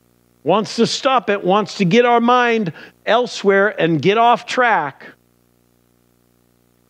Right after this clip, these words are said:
But we can hold fast to believing that everything we're saying, everything we're speaking, everything we're praying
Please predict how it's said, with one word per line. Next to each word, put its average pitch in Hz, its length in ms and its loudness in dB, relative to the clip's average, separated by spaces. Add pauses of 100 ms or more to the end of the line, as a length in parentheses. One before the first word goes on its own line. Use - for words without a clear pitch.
(180)
But 139 120 0
we 127 160 2
can 127 160 0
hold 147 320 2
fast 147 640 -4
to 120 120 -2
believing 110 720 0 (380)
that 104 100 -4
everything 147 600 0
we're 143 100 0
saying, 113 600 -2
everything 160 400 -2
we're 156 120 2
speaking, 131 480 -4
everything 170 380 0
we're 165 120 2
praying 117 880 -4